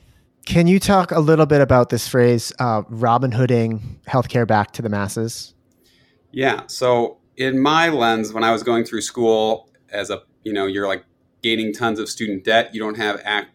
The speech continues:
Speaker 2: financial access to, um, the best practitioners around the world. I saw, I was shadowing,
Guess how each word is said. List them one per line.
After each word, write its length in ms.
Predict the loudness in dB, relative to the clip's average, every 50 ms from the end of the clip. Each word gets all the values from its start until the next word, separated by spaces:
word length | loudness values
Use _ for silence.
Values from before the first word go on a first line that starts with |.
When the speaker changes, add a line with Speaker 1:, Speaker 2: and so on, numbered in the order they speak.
| _ _
Speaker 2:
financial 480 | -6 -4 -2 -2 -4 -4 -6 -8 -8 -6
access 500 | -4 -6 -6 -6 -6 -6 -6 -6 -6 -12
to, 420 | -12 -10 -8 -6 -6 -6 -8 -10 _ _ _ _ _ _ _ _ _ -16
um, 440 | -14 -12 -10 -10 -10 -10 -12 -12 -14 _
the 60 | -10 -6
best 400 | -4 -2 -4 -4 -4 -10 -14 _
practitioners 720 | -6 -6 -6 -4 -8 -10 -8 -6 -8 -6 -6 -8 -10 -12 _ -12
around 240 | -8 -6 -4 -4 -4
the 80 | -4 -6
world. 340 | -4 -4 -2 -2 -4 -6 _ _ _ _ _ _ _ _ _ _ -6
I 140 | -6 -6
saw, 560 | -4 -6 -2 0 2 4 4 4 2 0 -2 _ -2
I 60 | -2
was 120 | -2 -2 -2
shadowing, 880 | -6 -8 -4 -2 0 2 2 2 2 2 2 2 0 0 -2 -6 -8